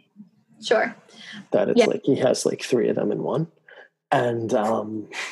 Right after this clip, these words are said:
Speaker 1: And I'm
Speaker 2: that's
Speaker 1: sure your commentary helps him out a lot with
Speaker 2: <laughs> No, but I
Speaker 1: his
Speaker 2: don't, I
Speaker 1: issues.
Speaker 2: don't, I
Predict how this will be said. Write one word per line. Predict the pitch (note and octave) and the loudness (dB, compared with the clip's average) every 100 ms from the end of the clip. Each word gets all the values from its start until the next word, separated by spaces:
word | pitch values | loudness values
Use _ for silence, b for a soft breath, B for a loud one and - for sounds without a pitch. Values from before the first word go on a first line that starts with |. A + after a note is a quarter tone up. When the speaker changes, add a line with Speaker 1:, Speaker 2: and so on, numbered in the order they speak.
| B B _ _ _ B B B B _ - - | B B _ _ _ B B B B _ -20 -2
Speaker 1:
And | A3 A3+ | 2 4
I'm | A#3 | 4
Speaker 2:
that's | - | 2
Speaker 1:
sure | - G#3+ | 0 2
your | G#3 G#3 | 4 4
commentary | G#3+ G#3+ G3 G#3 G#3+ A3+ C4 | 4 4 6 6 6 6 4
helps | G3+ F#3+ - | 4 2 4
him | G#3+ | 4
out | F#3+ - | 4 4
a | |
lot | B3 - - - - | 6 6 4 -2 -8
with | B3 | 0
Speaker 2:
<laughs> | |
No, | - E4 F4+ | 4 6 8
but | E3 | 8
I | E3+ F#3+ | 8 8
Speaker 1:
his | G#3+ | 8
Speaker 2:
don't, | F3+ D#3+ - - | 8 6 6 6
I | |
Speaker 1:
issues. | G3+ | 8
Speaker 2:
don't, | E4+ F3+ C#3 - | 8 8 4 2
I | - | 2